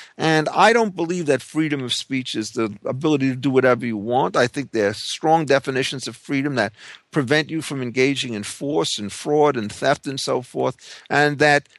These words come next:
the standard rule with respect to the theft of goods is that if you sell it to somebody else who knows it's illegal, he's a fence and he can go to jail too.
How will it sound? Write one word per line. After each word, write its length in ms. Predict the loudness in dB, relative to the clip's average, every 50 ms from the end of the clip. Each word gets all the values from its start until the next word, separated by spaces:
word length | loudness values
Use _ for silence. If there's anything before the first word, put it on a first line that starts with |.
| _ _
the 80 | -6 -4
standard 500 | -2 0 0 2 2 2 2 2 0 0
rule 240 | 0 0 0 0
with 140 | 0 -2 -4
respect 360 | -8 -8 -2 -2 -2 -2 -2 -6
to 60 | -10
the 120 | -12 -12
theft 360 | -6 -2 0 0 0 -2 -4 -10
of 160 | -12 -10 -2
goods 340 | 2 4 4 4 4 0 -4
is 120 | -4 0
that 160 | 0 2 2
if 100 | 0 -2
you 60 | -4
sell 300 | -4 0 0 2 2 2
it 80 | 0 -2
to 80 | -4 -4
somebody 440 | -4 -2 -2 -2 -2 -2 0 2
else 220 | 2 2 2 0 -2
who 100 | -6 -4
knows 340 | -2 0 0 2 0 -2 -4
it's 180 | -6 -4 0
illegal, 480 | 0 0 0 0 -2 -2 0 -2 -2 -4 -6 -14 -20 -14 -4
he's 260 | 0 0 2 2 2
a 60 | 0
fence 360 | 0 2 2 2 2 0 -4
and 100 | -8 -8
he 120 | -8 -6 -4
can 180 | -4 -4 -2
go 160 | -2 -2 0
to 100 | 0 -2
jail 380 | -4 -4 -2 -2 0 0 -2 -2
too. 300 | -4 -4 -4 -2 -2 -4